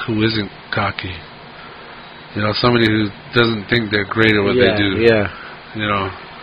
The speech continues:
Speaker 1: uh, which I, which I'm chock full of. I'm confident, and I'll
Speaker 2: Okay.
Speaker 1: make you. I think, I think I'll make you a bomb ass sandwich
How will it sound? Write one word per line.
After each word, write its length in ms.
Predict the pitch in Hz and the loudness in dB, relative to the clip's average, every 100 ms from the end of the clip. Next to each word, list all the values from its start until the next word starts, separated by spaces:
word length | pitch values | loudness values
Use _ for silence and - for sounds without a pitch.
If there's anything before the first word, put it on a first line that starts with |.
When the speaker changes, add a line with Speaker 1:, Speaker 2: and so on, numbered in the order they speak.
| - - - - - - - - - - | -18 -18 -18 -18 -18 -18 -20 -20 -14 -2
Speaker 1:
uh, 280 | 107 101 98 | 2 4 4
which 180 | 104 123 | 2 4
I, 160 | 113 | 4
which 220 | 104 104 | 2 0
I'm 200 | 117 113 110 | 0 -2 0
chock 260 | - 143 107 | 4 4 4
full 240 | - 131 101 | 0 0 0
of. 80 | 80 - - | -4 -10 -10
I'm 240 | 104 101 98 | -8 -8 -4
confident, 480 | - 117 107 98 90 80 - - - 90 | 4 4 2 -6 -6 -10 -20 -20 -18 -8
and 120 | 95 | -2
I'll 200 | 104 104 | 2 2
Speaker 2:
Okay. 140 | 104 | 2
Speaker 1:
make 140 | 107 - | 0 -2
you. 80 | 104 | 0
I 80 | 123 | 0
think, 260 | - 120 98 | 0 -2 0
I 160 | - 135 | -2 -2
think 200 | - 98 98 | -4 -4 -4
I'll 160 | 104 | -4
make 260 | 107 107 - | -4 -4 -4
you 160 | 104 | -4
a 80 | 98 | -2
bomb 280 | 98 101 98 | -2 -2 -2
ass 240 | 98 95 - | -4 -4 -4
sandwich 480 | 113 107 104 104 | 0 0 0 -4